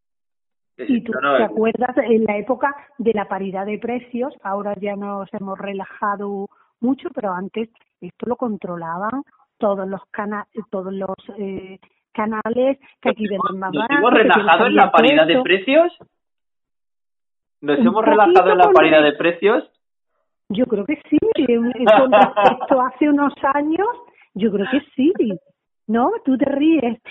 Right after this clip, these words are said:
Speaker 1: Sí, me
Speaker 2: Creo
Speaker 1: hace
Speaker 2: que
Speaker 1: mucha
Speaker 2: con
Speaker 1: gracia.
Speaker 2: respecto a hace tres, cuatro años o más, creo que no, nos hemos relajado, porque de hecho, perdona,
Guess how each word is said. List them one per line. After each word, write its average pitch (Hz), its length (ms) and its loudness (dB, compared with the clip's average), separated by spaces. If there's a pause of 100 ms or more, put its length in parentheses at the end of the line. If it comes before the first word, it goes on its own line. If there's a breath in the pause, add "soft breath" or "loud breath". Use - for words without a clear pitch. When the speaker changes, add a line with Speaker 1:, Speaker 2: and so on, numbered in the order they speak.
(480 loud breath)
Speaker 1:
Sí, 220 280 -2
me - 60 2
Speaker 2:
Creo 185 80 6
Speaker 1:
hace 180 80 4
Speaker 2:
que 427 80 6
Speaker 1:
mucha 196 240 2
Speaker 2:
con 165 100 4
Speaker 1:
gracia. 160 420 4
Speaker 2:
respecto - 680 -2 (720 loud breath)
a 254 100 0
hace 294 220 -2
tres, 320 240 0 (180)
cuatro 320 560 2
años 294 540 0
o 277 360 2
más, 339 240 2 (460 soft breath)
creo 240 280 2
que 311 120 0
no, 294 140 0 (180)
nos 226 260 -2
hemos 269 160 -2
relajado, 311 580 -2
porque 220 340 -4
de 202 200 -2
hecho, 311 380 -2
perdona, 247 500 -2